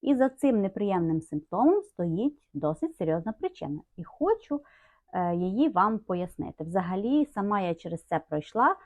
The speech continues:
тому знаю, що це таке. І це, знаєте, не просто там якісь неприємні газики, а це сигнал про надмірний ріст бактеріальної флори в тонкому кишечнику. А причина в тому, що верхній відділ шлунково-кишкового тракту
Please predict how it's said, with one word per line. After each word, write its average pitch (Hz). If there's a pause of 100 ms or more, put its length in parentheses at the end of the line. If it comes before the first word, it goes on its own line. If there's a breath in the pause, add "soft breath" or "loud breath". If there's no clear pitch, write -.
(200 soft breath)
тому 254
знаю, 196
що -
це 160
таке. - (100)
І 214
це, 262
знаєте, 247 (220)
не 185
просто 302
там 196
якісь 180
неприємні 180
газики, 139 (520 soft breath)
а 190
це 233
сигнал 208
про 214
надмірний 180
ріст 226 (100)
бактеріальної 160
флори 339
в 415
тонкому 202
кишечнику. - (800)
А 196
причина 240
в -
тому, 175
що 202
верхній 214
відділ 175
шлунково-кишкового 170
тракту 170